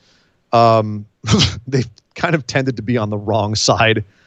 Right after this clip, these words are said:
of, uh, social issues by and large, um,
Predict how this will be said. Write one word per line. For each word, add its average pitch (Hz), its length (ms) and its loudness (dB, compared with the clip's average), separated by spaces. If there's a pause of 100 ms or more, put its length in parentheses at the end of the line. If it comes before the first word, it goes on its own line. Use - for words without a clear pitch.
(540)
of, 110 400 4
uh, 107 460 2
social 117 420 0
issues 127 540 0 (420)
by 135 420 4
and 139 240 0
large, 139 580 2 (460)
um, 107 540 -2